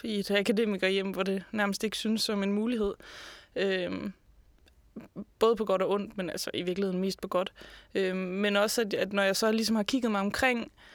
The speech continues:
øh, i musikbranchen, og, og for den sags skyld også i mange andre nærliggende kreative brancher, at, at der er sådan et meget høj,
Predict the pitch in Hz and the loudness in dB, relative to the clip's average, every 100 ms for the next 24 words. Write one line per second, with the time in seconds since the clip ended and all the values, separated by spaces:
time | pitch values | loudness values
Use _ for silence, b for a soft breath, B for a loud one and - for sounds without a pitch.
0 | B B - 214 214 - - 233 269 285 | B B -6 -2 0 -2 -2 2 4 4
1 | - 254 208 196 214 202 202 - - 202 | 2 0 0 0 0 -2 -2 -2 -4 -2
2 | 202 214 202 196 - 196 202 - 196 196 | 0 0 2 0 0 0 0 0 -2 0
3 | 214 202 208 220 202 208 214 202 190 - | 0 0 0 0 0 2 0 -2 -2 0
4 | 208 - 196 202 196 214 196 196 202 208 | -2 -2 -2 0 0 -2 -2 0 2 2
5 | 202 214 202 208 214 240 226 226 214 | 2 0 0 2 4 4 4 4 2